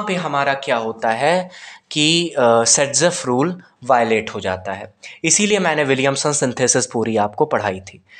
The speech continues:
तो उम्मीद करता हूँ लेक्चर अच्छा लगा होगा। अगर कुछ चीज़ें नहीं भी आ रही हैं समझ में, तो बेटा हम जैसे जैसे आगे बढ़ेंगे ना, चीज़ें अपने आप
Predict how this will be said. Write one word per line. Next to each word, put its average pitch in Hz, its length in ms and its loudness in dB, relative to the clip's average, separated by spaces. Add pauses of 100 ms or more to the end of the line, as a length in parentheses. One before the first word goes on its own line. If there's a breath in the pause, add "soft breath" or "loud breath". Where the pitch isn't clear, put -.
(400 loud breath)
तो 139 300 2
उम्मीद 143 400 -2
करता 165 300 0
हूँ 170 260 0
लेक्चर 143 320 0
अच्छा 135 280 0
लगा 139 240 4
होगा। 151 420 2 (640 loud breath)
अगर 175 220 2
कुछ 196 260 -2
चीज़ें 190 240 -2
नहीं 175 240 0
भी 185 120 0
आ 175 160 4
रही 170 160 -2
हैं 175 80 -2
समझ 156 400 -2
में, 196 160 -4
तो 196 80 -2
बेटा 170 240 0
हम 180 100 0
जैसे 165 240 -2
जैसे 180 160 -2
आगे 156 260 2
बढ़ेंगे 160 420 -2
ना, 214 140 0
चीज़ें 165 320 0
अपने 156 240 0
आप 156 280 2